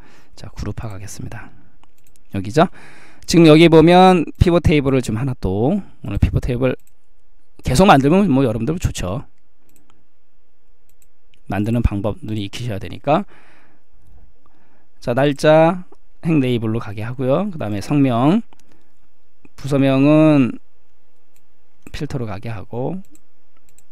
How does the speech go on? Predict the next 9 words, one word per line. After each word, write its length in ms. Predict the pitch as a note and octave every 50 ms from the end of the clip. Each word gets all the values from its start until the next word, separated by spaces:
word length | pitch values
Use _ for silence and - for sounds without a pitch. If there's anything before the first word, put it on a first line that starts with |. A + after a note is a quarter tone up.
| - - - - - - -
자, 100 | - -
이렇게 240 | A2 G#2+ G#2+ B2 A#2+
가겠습니다. 580 | A#2 F2+ G#2+ - - - - - A2 - - - - - - - - - - - -
이렇게 180 | A2 A2 A#2+
작업이 300 | - - G2+ G#2 G#2 -
됐죠. 320 | - F#2+ F#2+ - - G#2 - - - - - - - - - - - - - - - - - - - - -
그 60 | -
다음에 540 | B2+ F#2+ F#2+ F#2+ G#2+ C3 D3+ E3 E3+ E3+ - -
성명은 540 | - - E3+ E3 D#3 D3+ D3+ D#3 D3+ C#3